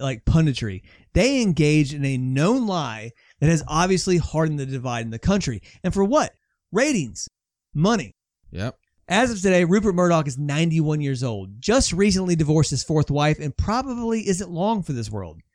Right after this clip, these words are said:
Speaker 1: Just a few years back, he tripped and fell on his son's yacht and broke a few vertebrae and suffered a spinal hematoma. It looked like it would be the end for him, but he survived.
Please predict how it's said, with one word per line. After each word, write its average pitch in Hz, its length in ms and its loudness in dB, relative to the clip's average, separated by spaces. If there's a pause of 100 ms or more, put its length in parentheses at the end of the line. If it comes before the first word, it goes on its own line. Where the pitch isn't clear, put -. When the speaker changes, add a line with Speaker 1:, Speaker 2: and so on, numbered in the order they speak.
(400)
Speaker 1:
Just 175 180 2
a 180 40 2
few 196 180 4
years 180 260 4
back, 226 320 2
he 165 100 2
tripped 165 240 0
and 147 100 0
fell 151 200 2
on 143 100 0
his 123 140 -4
son's 131 360 -4
yacht 208 360 0
and 127 120 -6
broke 143 180 0
a 123 40 -4
few 120 180 -8
vertebrae 190 600 0
and 135 100 -4
suffered 147 280 -4
a 120 160 -2
spinal 165 360 -4
hematoma. 151 600 0 (600)
It 156 100 0
looked 190 180 4
like 170 140 2
it 180 60 6
would 165 140 2
be 180 80 4
the 175 180 2
end 240 140 0
for 135 180 -4
him, 143 160 -6
but 147 140 2
he 165 60 4
survived. 160 600 0